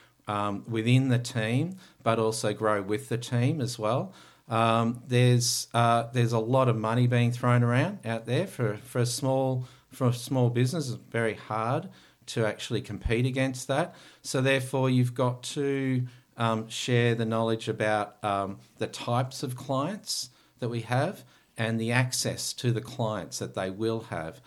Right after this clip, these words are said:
Um, they'll be able to develop their own little business within our business. Uh, we've done that before in other companies that I've been in,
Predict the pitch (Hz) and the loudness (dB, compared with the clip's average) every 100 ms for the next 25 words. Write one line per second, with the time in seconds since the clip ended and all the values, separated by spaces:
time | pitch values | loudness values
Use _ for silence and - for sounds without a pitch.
0 | - - _ 104 104 104 - 117 113 110 | -20 -20 _ -4 -2 -4 -2 -2 0 2
1 | 110 107 90 104 95 110 104 95 - - | 2 0 -4 -8 0 0 0 -4 -8 -6
2 | 110 107 110 113 110 98 92 101 95 98 | -2 0 2 2 0 -4 -6 -6 -6 -8
3 | 92 101 117 113 120 123 123 127 123 147 | -6 -6 -2 2 4 4 4 2 2 0
4 | 170 - - - _ _ 110 107 107 107 | -2 -6 -12 -20 _ _ -4 -2 -2 -2
5 | 110 - 139 147 135 131 123 143 139 156 | -2 2 4 4 2 0 -2 0 2 4
6 | 123 120 131 127 - 139 135 147 143 131 | 4 4 4 0 -2 -2 -2 -2 -2 0
7 | 123 120 127 127 139 156 | 0 2 2 2 2 -2